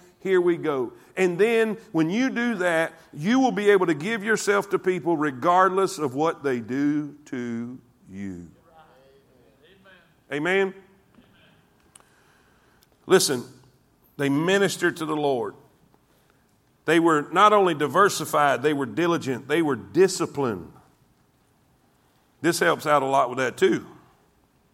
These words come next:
The Bible says in verse number two, as they ministered to the Lord and, what's that word? Fasted. They were serious. Fasting means they were serious about their ministry. They were serious about what they were doing. That's all fasting is,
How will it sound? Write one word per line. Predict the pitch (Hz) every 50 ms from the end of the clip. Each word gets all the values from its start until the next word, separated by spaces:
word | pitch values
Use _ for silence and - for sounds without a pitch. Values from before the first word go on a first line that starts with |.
| _ _ _ _ _ _ _ _ -
The | 151 156
Bible | 170 185 196 185 175
says | - - 202 190 160
in | 175 175
verse | 160 190 190 - -
number | 180 185 185 175
two, | - - 240 226 190
as | 165 139
they | 160 170
ministered | 170 175 190 202 190 170 - 196 180 -
to | 190
the | 170 175
Lord | 165 165 180 196 202 208 214 - - 170
and, | 185 190 196 202 208 208 208 208 208 208 208 196
what's | 185 180 180
that | - 170 170 180
word? | 196 196 196 190 196 170 - - - _ _ _ _ _ _ _ _ _
Fasted. | - - - 156 151 160 165 165 143 - - - - 139 123 107 95 -
They | 143 175
were | 175 160
serious. | - - - - 247 247 208 160 123 104 92 - - - - _ _ _ _ _ _ _ _ _ _ _ _ _ _ _ _ _ _ _ _ _ _ _ _ _ _ _
Fasting | - 202 214 240 247 233 - - 208 202 190 190
means | 190 196 196 180 147 123
they | 190 190 185
were | 175 160 131
serious | - - - - 196 202 214 214 202 175 156 143 127 - -
about | 151 127 156 151 147 -
their | 139 135
ministry. | 131 131 143 139 127 127 135 - - 113 98 92 - _ _ _ _ _ _ _ _ _ _ _ _ _ -
They | 160 180
were | 170 165 143
serious | - - - - - 214 220 220 208 185 160 147 151 -
about | 160 147 156 156 151 143
what | 156 160 147 156
they | 147 151 147
were | 135 127
doing. | 113 139 139 123 107 107 131
That's | 185 247 262 -
all | 240 180 151
fasting | 131 - - 143 131 120 - - 131 117 117
is, | 120 127 143 175 208 214 -